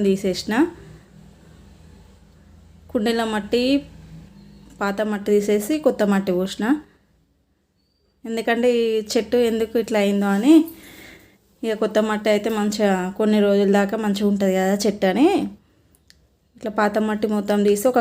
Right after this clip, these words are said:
కవర్లో వేసిన, మళ్ళీ వేరే చెట్లు పెట్టడానికి అని. తీసేసి ఇట్లా మన తులసి మొక్క తీసుకొచ్చకానే ఇట్లా మట్టి కూడా తీసుకొచ్చిన.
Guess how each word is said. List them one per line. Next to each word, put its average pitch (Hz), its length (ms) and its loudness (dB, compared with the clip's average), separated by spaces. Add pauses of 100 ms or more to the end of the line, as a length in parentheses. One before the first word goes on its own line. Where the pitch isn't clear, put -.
కవర్లో 196 320 2
వేసిన, 202 240 -4 (100)
మళ్ళీ 208 240 0
వేరే 196 240 2
చెట్లు 202 260 -4
పెట్టడానికి 190 540 -2
అని. 202 140 0 (3250)
తీసేసి 214 460 -6
ఇట్లా 247 200 0 (760)
మన 214 180 -2 (140)
తులసి 220 340 -4
మొక్క 214 300 -2
తీసుకొచ్చకానే 214 840 0 (1000)
ఇట్లా 226 240 -2
మట్టి 208 280 -2
కూడా 220 200 2
తీసుకొచ్చిన. 202 480 -4